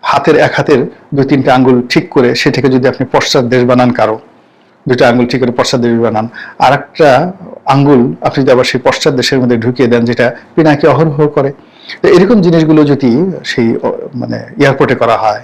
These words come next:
এইসব জিনিসগুলো যদি হোটেলের সামনে করা হয়, আম, যে কত অধিবেশন চলবে সেই সময়টাতে করা হয়, তাহলে বোঝার চেষ্টা করুন যে পরিস্থিতি কেমন হবে। আর এই ঘটনার সাথে জামাতের লোক যখন থাকবে, বিএনপির লোকজন থাকবে, তারাও তো এই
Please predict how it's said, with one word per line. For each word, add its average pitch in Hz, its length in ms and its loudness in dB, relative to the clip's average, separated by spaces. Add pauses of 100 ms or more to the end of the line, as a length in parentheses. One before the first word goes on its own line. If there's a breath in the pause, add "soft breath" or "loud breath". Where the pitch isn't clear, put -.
(420 loud breath)
এইসব 131 280 0
জিনিসগুলো 131 420 2
যদি 120 140 0
হোটেলের 135 300 2
সামনে 123 260 -2
করা 110 240 -2
হয়, 113 200 -2 (480 loud breath)
আম, 120 360 -2
যে 131 120 0
কত 131 180 0
অধিবেশন 135 460 2
চলবে 117 240 0
সেই 156 180 0
সময়টাতে 127 480 -2
করা 117 240 0
হয়, 113 200 0 (340 loud breath)
তাহলে 135 160 2
বোঝার 127 240 2
চেষ্টা - 300 -2
করুন 131 360 2
যে 120 260 -4 (100)
পরিস্থিতি 123 360 -2
কেমন 156 260 0
হবে। 143 220 -4 (400 loud breath)
আর 123 340 2
এই 202 440 2 (100)
ঘটনার 180 340 2
সাথে 120 220 -4
জামাতের 127 380 2
লোক 117 100 0
যখন 113 220 -4
থাকবে, 110 440 -8 (280 loud breath)
বিএনপির 143 360 2
লোকজন 120 400 2
থাকবে, 110 260 -6
তারাও 120 240 0
তো 185 160 0
এই 143 300 2